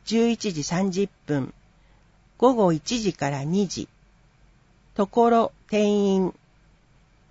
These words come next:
湘南社会福祉センター。各先着十五組。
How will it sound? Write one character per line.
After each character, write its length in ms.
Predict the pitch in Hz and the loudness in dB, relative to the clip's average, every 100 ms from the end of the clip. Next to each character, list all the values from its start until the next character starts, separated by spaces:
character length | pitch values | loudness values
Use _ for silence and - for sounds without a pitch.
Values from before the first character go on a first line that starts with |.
| - | -12
湘 300 | - 247 247 | 0 4 4
南 300 | 247 247 233 | 4 2 2
社 160 | 226 | -2
会 240 | - 233 233 | 2 2 2
福 220 | - 233 | 0 -2
祉 20 | |
セ 320 | - - 220 | -2 0 2
ン 100 | 190 | 0
タ 480 | - - 139 127 90 _ _ _ _ _ _ _ _ _ _ _ _ _ - _ _ - | -4 -4 -2 -2 -8 _ _ _ _ _ _ _ _ _ _ _ _ _ -20 _ _ -6
ー。 0 | |
各 460 | 302 277 - 160 | -2 -2 -2 -6
先 280 | - 247 240 | 0 2 2
着 440 | - 226 - 214 175 | 2 -2 0 -2 -2
十 340 | 226 254 180 | 0 2 2
五 160 | 170 233 | 2 -2
組。 400 | - 147 139 | -2 -4 -4